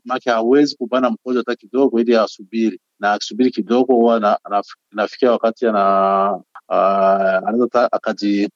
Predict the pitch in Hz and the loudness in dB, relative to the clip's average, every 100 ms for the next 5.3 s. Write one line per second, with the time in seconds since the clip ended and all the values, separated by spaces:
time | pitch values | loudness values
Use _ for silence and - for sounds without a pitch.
0 | - 110 117 110 - - 120 113 120 123 | -6 -2 -2 -4 -14 -4 -2 2 2 2
1 | 123 147 - 98 - - 107 113 - 117 | 2 2 0 -6 -8 -10 -4 -2 0 0
2 | 107 110 107 104 104 107 101 107 107 110 | 0 -2 -2 -2 -2 -2 -2 0 0 2
3 | 131 131 131 120 87 113 117 107 104 117 | 0 2 2 4 2 0 -4 -2 0 2
4 | 117 104 101 131 110 95 104 113 113 117 | 2 0 0 2 2 0 0 0 0 -2
5 | 113 98 | -2 -2